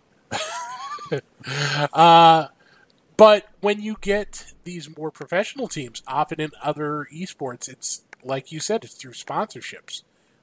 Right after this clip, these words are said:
Like, these teams get sponsors, and those sponsors partner up with the players, and,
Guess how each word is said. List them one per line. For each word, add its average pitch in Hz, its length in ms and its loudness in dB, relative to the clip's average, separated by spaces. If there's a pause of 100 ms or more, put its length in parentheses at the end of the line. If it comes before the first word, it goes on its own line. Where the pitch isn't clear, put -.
Like, 127 200 -12
these 123 240 -12
teams 147 280 -8
get 147 220 -6
sponsors, 156 680 -8
and 127 140 -8
those 123 180 -6
sponsors 143 880 -8 (320)
partner 139 360 -8
up - 140 -8
with 151 120 -10
the - 80 -10
players, 135 840 -8
and, 123 180 -20